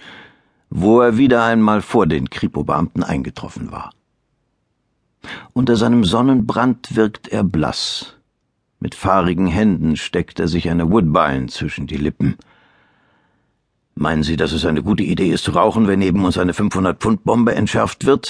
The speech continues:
zischt Stave dem Pathologen zu. Er weiß allerdings, dass nichts und niemand und schon gar keine Bombe Doktor Cisini je von seinen Zigaretten abhalten könnte.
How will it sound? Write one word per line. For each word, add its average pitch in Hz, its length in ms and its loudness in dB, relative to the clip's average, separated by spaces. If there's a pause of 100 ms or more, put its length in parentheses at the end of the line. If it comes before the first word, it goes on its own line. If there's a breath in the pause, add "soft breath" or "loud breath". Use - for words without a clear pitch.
zischt - 480 -4
Stave 85 440 -2
dem 76 200 0
Pathologen 82 540 0
zu. - 260 -4 (1400)
Er 95 120 -2
weiß 85 220 0
allerdings, 76 480 -6
dass - 160 -6
nichts - 500 -4
und - 280 -6
niemand 95 520 4 (760 soft breath)
und 110 220 2
schon 98 260 0
gar 80 200 0
keine 76 360 -2
Bombe 73 500 0 (300)
Doktor - 360 -6
Cisini 82 440 0
je 78 440 2
von 71 220 -4
seinen 67 280 -4
Zigaretten - 600 -6
abhalten - 540 -10
könnte. - 340 -16